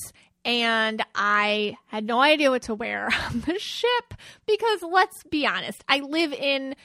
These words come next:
cutoffs and t-shirts. So I needed something that made me look like an adult person. And she sent me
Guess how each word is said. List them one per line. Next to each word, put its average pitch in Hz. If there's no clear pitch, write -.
cutoffs 320
and 277
t-shirts. -
So 311
I 320
needed 339
something 262
that 220
made 220
me 220
look 196
like 240
an 302
adult 311
person. -
And 277
she -
sent 359
me 208